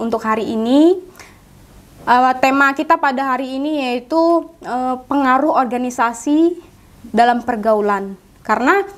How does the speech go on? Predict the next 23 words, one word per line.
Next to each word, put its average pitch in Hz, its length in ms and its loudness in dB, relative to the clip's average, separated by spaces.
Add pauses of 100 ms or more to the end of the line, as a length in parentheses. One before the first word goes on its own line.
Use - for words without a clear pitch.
(220)
ya 226 400 0
kita 269 320 -2
juga 240 320 0
mencari, 247 640 -6 (200)
eh, 226 800 0
narasumber 247 480 0
yang 294 160 2
memang 254 480 0
juga 269 320 2
berkecimpungan 262 560 -4
di 269 160 0
dunia 247 240 -2
organisasi 233 640 -4
biar 240 240 2
tidak 208 320 0 (560)
terlalu, 233 800 0
apa 185 240 -2
ya, 208 160 0
terlalu 240 320 0
familiar 269 480 2
untuk 220 240 -8
kita. 190 320 -10 (560)
Nah, 208 120 -12